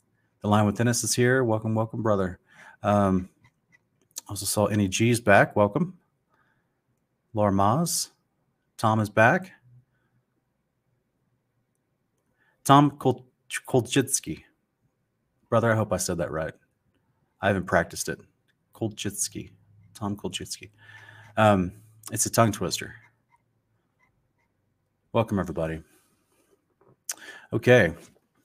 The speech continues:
So we want, we wanna, uh, just, if you have the opportunity, fo-, uh, folks, if the Father puts it on your heart, I want you to consider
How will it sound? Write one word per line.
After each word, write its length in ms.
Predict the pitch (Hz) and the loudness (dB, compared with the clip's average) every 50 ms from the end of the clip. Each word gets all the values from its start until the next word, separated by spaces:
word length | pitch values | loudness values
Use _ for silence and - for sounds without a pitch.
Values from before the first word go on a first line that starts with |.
| - - | -18 -8
So 180 | - - - 127 | -6 0 6 8
we 140 | 127 139 160 | 10 10 10
want, 220 | 165 170 160 135 | 10 8 8 6
we 100 | 139 139 | 6 6
wanna, 300 | 143 156 156 147 143 127 | 8 8 8 8 6 6
uh, 180 | 123 120 117 113 | 6 6 4 4
just, 280 | 104 113 - - - - _ _ | 2 -4 -8 -8 -12 -20 _ _
if 200 | - 135 117 - | -10 -8 -2 0
you 200 | 123 120 113 117 117 - | 2 2 2 0 -4 -2
have 160 | - 120 120 120 | 0 2 4 6
the 60 | 131 | 6
opportunity, 500 | 123 - 123 - - 123 117 110 113 110 | 6 4 2 -2 -2 0 0 0 0 -2
fo-, 320 | 110 - 117 110 110 107 - - - - | -2 0 0 0 0 -2 -6 -10 -12 -10
uh, 280 | 101 - 107 104 98 | -6 -2 0 0 0
folks, 280 | 98 - 113 104 - - | 0 -2 -4 -4 -4 -6
if 180 | 104 - - _ | -8 -10 -10 _
the 60 | - - | -14 -2
Father 280 | - 120 131 139 139 | 4 4 4 4 4
puts 260 | 131 - 131 123 - | 0 -2 -4 -2 -2
it 60 | 117 117 | 0 0
on 140 | 117 113 | 0 0
your 80 | 110 104 | 0 -2
heart, 500 | 104 - 117 110 101 92 - - - - - _ _ _ _ _ _ _ _ _ _ _ _ _ | -2 0 0 2 2 0 -2 -6 -10 -10 -12 _ _ _ _ _ _ _ _ _ _ _ _ _
I 60 | - 110 | -2 0
want 280 | 110 117 120 120 - | 2 2 2 0 0
you 120 | 120 113 104 | -2 -2 -2
to 320 | - - 113 110 107 104 | -2 -2 -2 -2 -2 -2
consider 800 | 104 113 104 101 - - 127 123 117 120 120 117 113 113 - - | -2 -4 -4 -2 -2 -2 0 0 2 2 2 0 0 -4 -8 -16